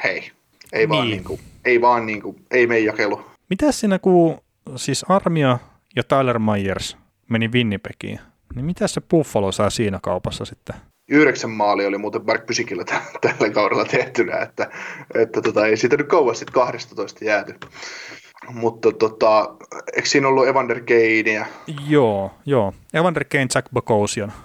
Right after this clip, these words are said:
Speaker 2: noin niinku isot nimet meni tonne
Speaker 1: Niin.
Speaker 2: Buffaloon ja Joel Armia, Drew Stafford, Tyler Myers, se kaksituhatta viisitoista ykköskierros meni sitten tota Jetseihin.
Speaker 1: Ja kaksituhatta viisitoista toinen ykköskierroksen varaus on käytetty, no ei semmoista enää oo tässä joukkueessa.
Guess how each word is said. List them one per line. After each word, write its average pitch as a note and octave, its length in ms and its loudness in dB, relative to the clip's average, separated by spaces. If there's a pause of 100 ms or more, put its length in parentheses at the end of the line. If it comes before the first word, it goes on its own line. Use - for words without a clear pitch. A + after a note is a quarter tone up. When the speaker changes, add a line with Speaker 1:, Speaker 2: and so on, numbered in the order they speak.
(120)
Speaker 2:
noin G#2+ 140 -2
niinku G#2+ 160 -2
isot A#2 340 0
nimet A2 340 -6 (300)
meni G#2 240 -8
tonne A2 240 -8
Speaker 1:
Niin. B2+ 140 2
Speaker 2:
Buffaloon G#2 480 0
ja G2+ 260 0 (360)
Joel C3 200 4
Armia, A2 480 0
Drew A#2 120 2
Stafford, G#2 560 -2 (400)
Tyler A2 300 2
Myers, G#2 400 2
se A#2 100 -2
kaksituhatta A2 680 -2
viisitoista G#2 640 0
ykköskierros G#2 720 -4
meni G2+ 260 -6
sitten G#2+ 380 -10
tota - 260 -8 (320)
Jetseihin. G#2 720 -2 (360)
Speaker 1:
Ja B2 80 -2
kaksituhatta B2 560 -2
viisitoista B2 600 0
toinen B2 300 4
ykköskierroksen A#2 800 0
varaus A2 600 2
on G#2 220 -4
käytetty, A2 640 0
no G2+ 200 -4
ei G#2+ 80 2
semmoista G#2+ 420 0
enää G#2 240 0
oo F#2 120 0
tässä - 240 -6
joukkueessa. - 420 -8